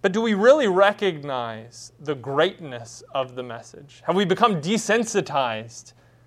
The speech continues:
to the greatness of Jesus and what he provides for us? God, the creator of the universe,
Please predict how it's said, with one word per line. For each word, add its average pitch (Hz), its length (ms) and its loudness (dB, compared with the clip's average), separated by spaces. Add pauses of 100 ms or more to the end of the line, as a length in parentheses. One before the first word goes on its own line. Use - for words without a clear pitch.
(140)
to 147 100 -10
the 143 80 -2
greatness 151 720 2
of 127 200 -8
Jesus 127 500 -6
and 127 120 -10
what 123 120 -4
he 123 80 -16
provides 110 460 -10
for 123 240 -14
us? - 280 -20 (1900)
God, 139 640 6 (560)
the 151 100 -4
creator 208 920 2 (760)
of 160 220 4
the 160 60 -8
universe, 151 760 -8